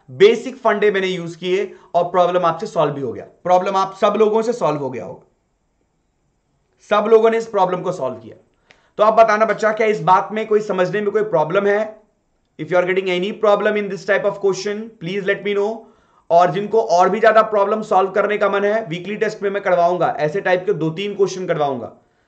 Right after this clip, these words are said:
ताकि आप ऐसे वाले क्वेश्चन में एकदम प्रो हो जाओ, बिल्कुल एकदम प्रो हो जाओ। ठीक है, अभी ये क्वेश्चन समझ में आ गया? अगर आपको ये क्वेश्चन समझ में आ गया तो then please let me know।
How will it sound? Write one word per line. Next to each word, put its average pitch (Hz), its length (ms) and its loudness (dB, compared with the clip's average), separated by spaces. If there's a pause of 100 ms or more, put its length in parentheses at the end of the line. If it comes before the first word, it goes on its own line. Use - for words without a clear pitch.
(140)
ताकि 156 220 0
आप 190 160 2
ऐसे 175 200 -2
वाले 196 180 0
क्वेश्चन 196 300 -4
में 196 100 -4
एकदम 196 260 -4
प्रो 185 280 2
हो 165 120 0
जाओ, 147 160 2
बिल्कुल 165 320 -4
एकदम 180 260 -2
प्रो 175 200 -8
हो 156 140 0
जाओ। 120 220 -8 (1200)
ठीक 165 160 -4
है, - 260 -4 (200)
अभी 180 240 2
ये 233 60 6
क्वेश्चन 226 440 0
समझ 185 360 -2
में 220 120 -2
आ 214 120 4
गया? 220 380 0 (1700)
अगर 156 160 2
आपको 185 240 4
ये 208 80 6
क्वेश्चन 208 360 -2
समझ 185 300 -2
में 208 100 -4
आ 202 100 2
गया 202 160 0
तो 180 160 -6
then 180 140 -6
please 196 220 -8
let 196 140 -6
me 208 100 -6
know। 202 200 -4